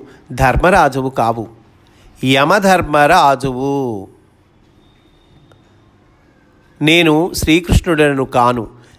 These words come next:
శ్రీమన్నారాయణుడను. ఇక నుండి ఎవరేమి చెప్పినను నా ఆదేశముగానే భావించి పాటించుము. వారందరిలోనూ వారి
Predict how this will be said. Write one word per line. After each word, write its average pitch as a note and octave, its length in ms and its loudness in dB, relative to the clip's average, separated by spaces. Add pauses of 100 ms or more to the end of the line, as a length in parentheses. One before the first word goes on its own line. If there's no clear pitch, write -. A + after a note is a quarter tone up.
(100)
శ్రీమన్నారాయణుడను. B2 1800 0 (960)
ఇక F#3 120 2
నుండి G3 280 2
ఎవరేమి F#3+ 580 2 (100)
చెప్పినను E3 600 -2 (340)
నా C3+ 220 0 (100)
ఆదేశముగానే C#3+ 1200 0
భావించి B2+ 640 -2
పాటించుము. B2+ 680 -4 (840)
వారందరిలోనూ C3 1300 0 (280)
వారి E3+ 320 2